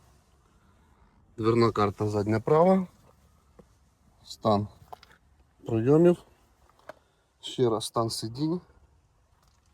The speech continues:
І йду до переднього пасажирського місця. Стан дверної карти.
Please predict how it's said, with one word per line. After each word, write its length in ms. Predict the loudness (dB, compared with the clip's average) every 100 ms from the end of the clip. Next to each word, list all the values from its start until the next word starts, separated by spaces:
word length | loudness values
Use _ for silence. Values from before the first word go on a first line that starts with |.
| _ _ _ _ _ _ _ _ _ _ _ _ _ _ -10
І 60 | -6
йду 260 | -4 -4 -6
до 320 | -2 -2 -4 -14 _ _ _ _ _
переднього 600 | -2 0 0 -2 0 -2
пасажирського 760 | 0 -2 -2 -2 -2 -6 -4 -2
місця. 480 | 0 -2 -6 -8 -10 -14 _ _ _ _ _ _ _ _ _ _ _ _ _ _ _ _ _ _ _
Стан 260 | _ -6 -4
дверної 480 | -4 -4 -2 -2 -2
карти. 520 | -6 -8 -4 -4